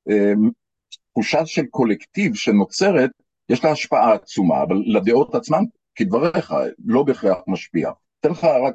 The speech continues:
דוגמה לאימפקט של המדיה, במקרה זה מדיית ההמונים,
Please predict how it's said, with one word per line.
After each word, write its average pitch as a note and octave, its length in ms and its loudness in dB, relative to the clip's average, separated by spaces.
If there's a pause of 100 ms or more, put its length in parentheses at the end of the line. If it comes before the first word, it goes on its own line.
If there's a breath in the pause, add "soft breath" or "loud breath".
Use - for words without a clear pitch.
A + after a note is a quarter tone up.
דוגמה A#2+ 380 0
לאימפקט - 1300 -2
של B2+ 200 2
המדיה, A2+ 480 4 (500)
במקרה G#2 340 2
זה B2+ 100 2
מדיית A#2+ 360 4
ההמונים, A2+ 640 2